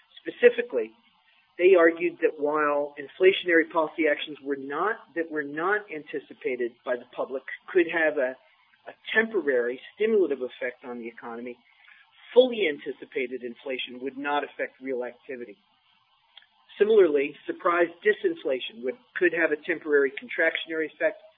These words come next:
but fully anticipated disinflation would not. This meant that the observed correlation in the data between inflation and unemployment must have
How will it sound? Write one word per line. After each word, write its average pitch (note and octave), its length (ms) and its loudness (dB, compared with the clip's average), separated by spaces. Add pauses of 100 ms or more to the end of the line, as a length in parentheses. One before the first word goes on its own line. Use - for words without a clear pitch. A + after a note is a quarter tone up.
(260)
but D3+ 100 -6 (160)
fully G#3 380 2
anticipated C#3 800 -6
disinflation B2 800 -10
would A#2 160 -12
not. A2+ 180 -14 (1120)
This C#3+ 220 -8
meant F3+ 280 0
that D#3+ 160 -2
the C#3+ 140 -6
observed D3+ 440 -2
correlation D3 540 0
in C3 140 -8
the C3 160 -8
data F#3+ 400 6 (320)
between C#3+ 360 -8
inflation C#3+ 540 -4
and C3+ 100 -8
unemployment D3+ 640 -8 (420)
must A3+ 200 2
have A3 140 -6